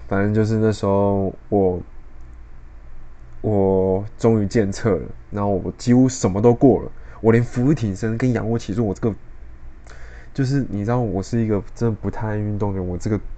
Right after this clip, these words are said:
那些都过了，但唯独一个我真的过不了，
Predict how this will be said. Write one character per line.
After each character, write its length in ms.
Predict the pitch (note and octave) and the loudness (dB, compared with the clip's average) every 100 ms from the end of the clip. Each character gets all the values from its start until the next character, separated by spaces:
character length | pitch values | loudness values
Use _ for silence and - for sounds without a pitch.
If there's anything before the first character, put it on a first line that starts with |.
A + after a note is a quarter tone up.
| - - | -10 -4
那 120 | B2 | -2
些 160 | G#2+ A2 | 0 0
都 120 | G#2 | -2
过 220 | G2 G#2+ | 0 -2
了， 80 | E2+ | -2
但 160 | - A2+ | -2 2
唯 160 | G2+ | 4
独 140 | G2+ G2 | 2 2
一 80 | G#2 | 0
个 100 | G2 | 0
我 120 | F2 | -2
真 160 | G#2+ | -2
的 80 | G2 | -2
过 200 | - G#2 | -2 -4
不 120 | - | -2
了， 160 | F#2 - | -4 -4